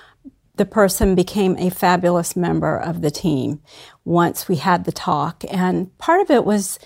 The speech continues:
some people just think you have to do everything the same way all the time, no matter who's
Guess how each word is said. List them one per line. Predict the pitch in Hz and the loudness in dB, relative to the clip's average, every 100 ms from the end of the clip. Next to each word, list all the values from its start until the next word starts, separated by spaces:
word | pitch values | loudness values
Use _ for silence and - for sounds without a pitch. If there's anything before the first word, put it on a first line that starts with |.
| - - _ | -20 -20 _
some | - 339 370 | -2 2 2
people | 359 277 262 | 2 0 2
just | 214 - | 0 0
think | 226 220 | 0 0
you | 214 | 0
have | 202 190 | -2 0
to | 202 | 0
do | 196 | 2
everything | 190 190 196 214 196 | 2 2 0 0 0
the | 165 | 0
same | - 180 175 | -2 0 0
way | 170 175 | 0 0
all | 185 190 | 0 0
the | 208 | -2
time, | - 226 226 | -4 -2 0
no | 214 | 0
matter | 185 180 175 180 | 0 0 0 -2
who's | 175 185 202 - | 0 2 0 -4